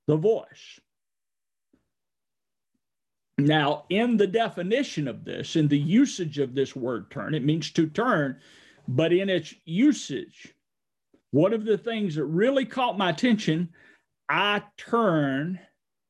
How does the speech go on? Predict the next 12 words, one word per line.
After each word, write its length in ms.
back," 640
or 360
"I 220
turn 600
to," 720
or 180
"towards." 880
John 680
turned 680
toward 640
the 140
voice. 640